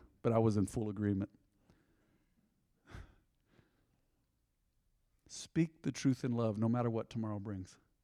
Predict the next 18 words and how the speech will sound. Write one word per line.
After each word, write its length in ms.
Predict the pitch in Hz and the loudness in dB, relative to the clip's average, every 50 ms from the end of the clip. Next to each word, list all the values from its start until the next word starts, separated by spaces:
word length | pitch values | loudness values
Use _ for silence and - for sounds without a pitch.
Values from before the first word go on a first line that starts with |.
| _ _ _ _ _ _ _ _ _ _ _ _ _ _ _ _ _ _ - | _ _ _ _ _ _ _ _ _ _ _ _ _ _ _ _ _ _ 4
You 100 | - 151 | 6 8
don't 140 | 160 143 135 | 10 10 12
always 260 | 139 143 139 131 117 | 12 12 10 10 8
have 200 | 131 123 120 - | 6 4 4 2
to 80 | 123 | -4
speak 360 | - - - - 120 - - 131 | -6 -4 -2 -2 -2 0 2 0
up, 160 | 113 101 - | 0 0 0
but 100 | 113 110 | 0 0
when 200 | 107 113 131 135 | 2 2 4 4
you 100 | 139 135 | 4 4
do, 220 | 120 127 135 143 139 - - _ _ _ _ _ _ _ _ _ _ _ _ _ _ | 4 4 2 2 2 -2 -10 _ _ _ _ _ _ _ _ _ _ _ _ _ _
speak 400 | - - - - 135 123 - - | -20 -18 -10 -6 -6 -6 -6 -6
the 80 | 120 | -12
truth 300 | 110 - - 117 107 - | -10 -8 -6 -6 -6 -6
in 140 | 104 104 101 | -8 -10 -10
love. 180 | 101 95 90 87 - - _ _ _ _ _ _ _ _ _ _ _ _ _ _ _ _ _ _ _ _ _ _ - | -10 -10 -12 -14 -18 -20 _ _ _ _ _ _ _ _ _ _ _ _ _ _ _ _ _ _ _ _ _ _ 0
I 80 | 139 - | 2 4
remember, 420 | 143 135 127 127 123 120 107 87 | 6 6 6 6 6 4 4 2